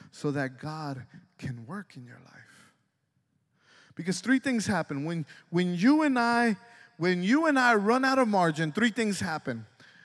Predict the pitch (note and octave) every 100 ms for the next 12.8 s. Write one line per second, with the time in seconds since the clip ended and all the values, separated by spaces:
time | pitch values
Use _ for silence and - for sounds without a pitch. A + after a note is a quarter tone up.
0 | - - - F3+ A#3 B3+ - A#3+ G#3+ G#3+
1 | G#3+ A3 G#3+ - G#3 G3+ F3+ E3+ D3+ C#3+
2 | C#3 F3+ E3+ D#3 D#3 C#3 A#2+ - _ -
3 | F3+ F#3 A3+ G3+ F#3+ A3+ D4 C#4 B3 A#3
4 | G#3 A3 G#3+ E3+ - _ _ - - E3+
5 | - - G#3 F#3+ F#3+ F3+ E3+ D#3 D3 E3
6 | C#3+ - G#2 - - _ _ _ _ _
7 | _ _ _ _ _ _ _ _ _ _
8 | _ _ _ G3+ A#3 D4+ D#4+ C#4+ G3 C4
9 | D#4+ D#4 C#4+ B3 A3+ G3+ G3+ F#3+ - _
10 | _ _ _ _ _ _ _ - G#3+ G#3
11 | - B3+ B3+ A3 A#3+ B3 G#3+ A3 G3+ -
12 | F#3+ D3 D3 B2+ - - -